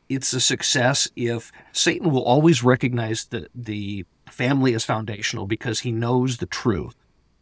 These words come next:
And if he can distract the rest of us from seeing that truth, that we no longer even think of the family as foundational, but it's as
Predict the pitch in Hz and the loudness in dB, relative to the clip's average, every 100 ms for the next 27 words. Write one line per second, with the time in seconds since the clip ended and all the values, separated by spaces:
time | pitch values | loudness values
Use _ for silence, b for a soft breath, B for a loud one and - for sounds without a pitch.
0 | _ _ _ _ 139 123 165 170 143 117 | _ _ _ _ -4 -2 0 0 0 0
1 | 120 - - - 135 139 - - 120 92 | 0 0 -2 -2 0 -2 -6 -8 -8 -4
2 | 117 151 - 127 101 87 - - - 120 | -2 0 -2 -2 -4 -4 -4 -6 -8 -8
3 | 107 - - 208 220 135 120 98 - - | -4 0 2 2 2 2 0 -4 -6 -10
4 | - 95 90 - 117 123 131 131 156 151 | -6 -4 -4 -6 -2 0 2 6 6 6
5 | 143 147 127 117 - 226 240 147 113 104 | 0 -2 -2 -4 -2 0 2 2 0 -2
6 | 107 104 101 90 - 92 98 98 87 110 | -4 -6 -4 -6 -6 -6 -4 -4 -4 -4
7 | 104 107 113 - 120 110 - | -4 -2 -2 -4 -4 -4 -6